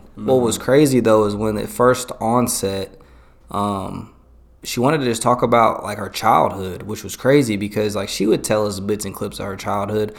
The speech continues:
Speaker 1: But it's almost like her mind flipped to this mode where she just remembered stuff about her childhood that she never told anybody about. And it,
Speaker 2: Yeah.
Speaker 1: it made me wonder, like, the mind is almost, bro, like, it's a, basically a, a, an, a computer.
Speaker 2: Mm-hmm.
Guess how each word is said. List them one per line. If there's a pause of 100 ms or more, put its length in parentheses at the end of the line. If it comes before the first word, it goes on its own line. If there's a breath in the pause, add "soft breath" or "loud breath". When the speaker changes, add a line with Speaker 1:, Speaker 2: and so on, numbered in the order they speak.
(340 loud breath)
Speaker 1:
But
it's
almost
like
her
mind
flipped
to
this
mode
where
she
just
remembered
stuff
about
her
childhood
that
she
never
told
anybody
about. (680 soft breath)
And
it,
Speaker 2:
Yeah.
Speaker 1:
it
made
me
wonder,
like, (260)
the
mind
is
almost, (140)
bro,
like,
it's
a,
basically
a,
a, (140)
an, (320)
a
computer.
Speaker 2:
Mm-hmm.